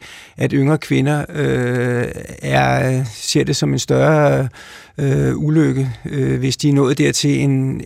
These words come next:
ældre kvi-, øh, typisk måske gifte kvinder. Øh, altså, er man i et fast forhold, så,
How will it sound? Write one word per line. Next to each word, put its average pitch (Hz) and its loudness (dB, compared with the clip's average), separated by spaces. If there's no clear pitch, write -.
ældre 139 0
kvi-, - -10
øh, 127 -2
typisk 135 -4
måske 131 -2
gifte 165 0
kvinder. 139 2
Øh, 131 -2
altså, 139 0
er 131 0
man 139 2
i 143 0
et 135 -2
fast 139 0
forhold, 135 0
så, 143 0